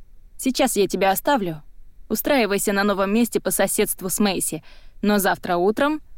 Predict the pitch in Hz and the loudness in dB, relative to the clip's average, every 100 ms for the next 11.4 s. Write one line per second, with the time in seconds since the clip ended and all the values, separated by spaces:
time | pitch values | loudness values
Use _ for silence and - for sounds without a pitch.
0 | - - 202 190 196 220 247 262 220 175 | -10 -2 0 2 2 2 4 4 4 0
1 | - - - 208 226 208 190 196 196 185 | -6 -14 -2 2 4 2 2 2 2 2
2 | 190 - 202 208 190 190 185 190 180 180 | 0 0 0 0 0 -2 0 0 2 0
3 | 190 170 160 151 - - - - - - | -2 -2 -6 -12 -14 -20 -20 -20 -20 -20
4 | - - - - 214 214 - 254 311 330 | -20 -20 -20 -2 2 2 2 2 2 2
5 | 302 285 254 262 285 262 254 254 262 247 | 4 2 4 2 2 2 2 2 4 4
6 | 262 247 - 233 202 202 208 233 220 240 | 4 2 2 0 2 2 4 2 4 2
7 | 240 254 220 180 170 170 131 - - - | 4 2 2 -2 0 -2 -4 -14 -18 -10
8 | 196 220 226 254 262 247 208 190 180 180 | 0 0 0 2 6 6 4 2 0 0
9 | 170 170 - - - - - - - 233 | 0 -2 -12 -16 -18 -16 -18 -14 -4 0
10 | 269 240 220 208 202 190 196 202 202 196 | 4 4 4 4 2 0 0 0 2 2
11 | 180 170 - 180 | 0 -2 -6 -8